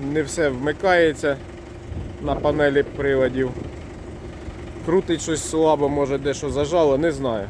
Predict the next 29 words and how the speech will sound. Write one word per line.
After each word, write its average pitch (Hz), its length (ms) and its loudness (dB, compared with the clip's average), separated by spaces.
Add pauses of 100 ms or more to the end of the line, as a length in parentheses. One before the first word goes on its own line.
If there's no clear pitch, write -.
(120)
В 165 60 -2
общем, 175 300 0
авто 185 300 2
буде 170 300 4
повністю 165 580 0
в 151 40 2
розборі. 127 520 2 (480)
По 170 200 4
поводу 170 460 4
того, 170 260 2
що 165 160 -2
мотор 165 380 2
в 156 40 -2
х-, - 200 -14 (640)
хорошому 160 540 0
стані, 147 460 0 (800)
навряд. 135 520 4 (1500)
Коробки 175 500 4
робимо 175 540 4
Т 185 100 0
О, 196 280 6 (1120)
вскриваємо 160 680 4
коробку, 185 500 2
якщо 160 400 2
там 151 240 -2
щось 151 300 -4
негодне, 160 480 0
все 151 280 -2
міняємо. 127 500 0